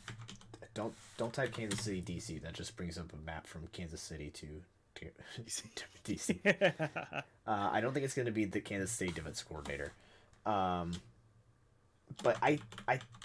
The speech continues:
Speaker 1: it just, to me, as soon as I heard it, I was thinking, "Okay, they're gonna hire someone who is the coordinator for one of these teams, offensive, defensive, whatever." And maybe Eric Bieniemy is finally gonna get his chance.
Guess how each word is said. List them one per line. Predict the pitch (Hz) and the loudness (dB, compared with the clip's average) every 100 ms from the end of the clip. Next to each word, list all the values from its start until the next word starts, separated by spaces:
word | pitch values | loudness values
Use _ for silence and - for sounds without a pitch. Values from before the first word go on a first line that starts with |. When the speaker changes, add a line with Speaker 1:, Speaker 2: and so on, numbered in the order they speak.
| - - | -4 2
Speaker 1:
it | |
just, | 185 180 - - | 6 6 2 2
to | 151 | 4
me, | 151 | 8
as | 156 | 6
soon | - 185 | 8 10
as | |
I | 160 | 10
heard | - 156 147 | 10 10 10
it, | - | 8
I | 131 | 6
was | 139 | 4
thinking, | - 127 127 - | 2 0 -2 -2
"Okay, | 127 123 | 2 4
they're | 123 | 4
gonna | 120 139 | 4 4
hire | 110 110 139 143 | 4 6 10 10
someone | 113 127 113 110 107 | 8 2 2 2 2
who | 95 120 113 | 0 0 4
is | 107 110 107 - - - - - - - - - | 6 6 6 0 -4 -12 -20 -20 -20 -20 -6 -2
the | |
coordinator | - - 139 135 107 104 | -2 8 10 10 8 4
for | 101 | 6
one | 110 | 6
of | 104 | 6
these | 92 | 2
teams, | - 120 90 80 - | 2 0 0 0 4
offensive, | 107 117 107 107 | 6 4 0 0
defensive, | 95 101 101 98 92 | 0 0 0 0 0
whatever." | 92 95 117 98 - - - - - - - - | 4 6 6 6 -2 -6 -18 -18 -20 -20 -20 0
And | 117 113 107 104 104 98 - - _ _ _ _ _ _ _ _ 101 | 6 8 8 6 2 -2 -4 -8 _ _ _ _ _ _ _ _ 4
maybe | 117 160 87 | 6 6 10
Eric | 131 156 | 10 10
Bieniemy | 131 147 147 110 | 8 6 6 6
is | 110 135 | 4 4
finally | - 127 131 131 | 6 6 6 2
gonna | 135 | 0
get | 123 131 | 2 0
his | 127 | 0
chance. | - 151 127 - - - | 2 2 0 0 -2 -2